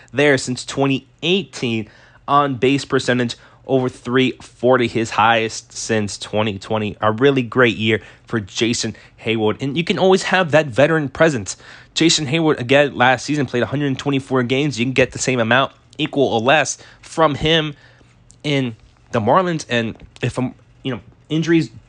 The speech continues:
are gonna happen, knock on wood that they do, but you have to, always might have to think, like, what if this player gets down? What if something happens to the outfield? And with that,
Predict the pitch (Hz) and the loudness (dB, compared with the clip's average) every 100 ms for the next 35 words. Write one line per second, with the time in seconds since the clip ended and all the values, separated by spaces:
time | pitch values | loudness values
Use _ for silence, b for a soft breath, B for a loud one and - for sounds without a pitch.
0 | - - 156 151 147 131 123 117 101 - | -4 2 2 2 0 0 0 -2 -8 -16
1 | _ - 82 - - - - 131 131 135 | _ -18 -18 -14 -12 -10 0 0 4 2
2 | 120 120 113 107 107 117 107 110 101 B | 4 2 2 0 0 0 0 -2 -2 B
3 | B - 117 113 - B B B B _ | B 2 2 2 -6 B B B B _
4 | _ _ _ 147 143 151 147 139 156 165 | _ _ _ 0 2 2 2 2 4 4
5 | 143 151 147 147 - 135 123 104 131 131 | 2 2 2 0 -2 -2 -2 0 0 0
6 | 135 127 135 127 117 113 - 110 104 98 | -2 -6 -2 -2 -2 -6 -4 -2 0 -2
7 | 95 131 135 - - 123 143 123 123 123 | 2 2 2 0 -2 -2 -2 -2 0 0
8 | 123 123 - 135 120 113 113 - 117 107 | -2 -6 0 2 4 4 0 -2 0 0
9 | - B B - 127 123 120 - 117 113 | -2 B B -2 0 0 -2 2 2 2